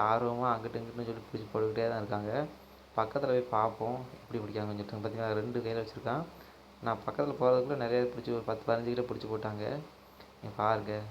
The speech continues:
பார்த்தீங்களா, ஒவ்வொரு கைக்கும் ரெண்டு ரெண்டு இறால் பிடிச்சி போட்டுட்டு இருக்காங்க. ஆ, அவ்வளோ இறாலுங்க பக்கத்துல. இவங்க நல்லா பிடிச்சாங்க. இங்க பார்த்தீங்களா,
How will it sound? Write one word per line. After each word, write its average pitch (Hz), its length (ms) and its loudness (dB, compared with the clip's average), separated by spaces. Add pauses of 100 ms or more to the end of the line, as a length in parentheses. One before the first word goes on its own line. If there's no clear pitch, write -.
(160)
பார்த்தீங்களா, 113 380 -2
ஒவ்வொரு 110 300 2
கைக்கும் 139 440 0
ரெண்டு 120 260 -2
ரெண்டு 110 160 -6
இறால் 117 220 2
பிடிச்சி 110 200 -6
போட்டுட்டு 107 240 -4
இருக்காங்க. 104 260 -4 (720)
ஆ, 107 80 -4 (160)
அவ்வளோ 104 240 2
இறாலுங்க 117 360 6
பக்கத்துல. 110 420 0 (360)
இவங்க 123 200 -4
நல்லா 120 160 4
பிடிச்சாங்க. 117 500 0 (120)
இங்க 107 160 -4
பார்த்தீங்களா, 110 360 -2